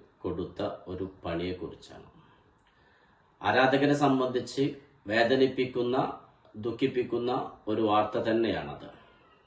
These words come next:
മറ്റൊന്നുമല്ല, രണ്ടായിരത്തി ഇരുപത്തിരണ്ട് ഇരുപത്തിമൂന്ന് സീസണിൽ നടന്ന ഐ എസ് എല്ലിൽ പ്ലേ ഓഫിൽ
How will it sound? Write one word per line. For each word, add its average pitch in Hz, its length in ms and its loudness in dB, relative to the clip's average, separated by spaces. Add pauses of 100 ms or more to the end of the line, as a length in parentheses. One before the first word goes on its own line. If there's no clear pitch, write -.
(760)
മറ്റൊന്നുമല്ല, 143 680 4 (1000)
രണ്ടായിരത്തി 143 440 6
ഇരുപത്തിരണ്ട് 143 540 4
ഇരുപത്തിമൂന്ന് 135 520 6
സീസണിൽ 127 460 0
നടന്ന 120 460 2
ഐ 110 120 2
എസ് 110 200 -2
എല്ലിൽ 104 320 -2
പ്ലേ 107 140 2
ഓഫിൽ 107 520 -2